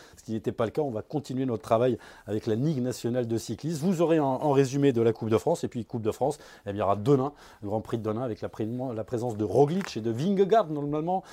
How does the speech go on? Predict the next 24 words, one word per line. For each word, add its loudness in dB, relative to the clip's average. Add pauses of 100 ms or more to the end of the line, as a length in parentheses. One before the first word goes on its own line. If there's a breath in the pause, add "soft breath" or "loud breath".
(160 loud breath)
Adam 2
Yates -2
également. -2
On -6
va -2 (100)
tester -2
un -2
peu -2
les 2
pavés 2
avant -2
la -2
cinquième -6
étape -2
du -6
Tour -2
de 4
France. -2 (280 loud breath)
Milan, 6
San 4
Remo, 4
ce -4
sera 0
samedi. 0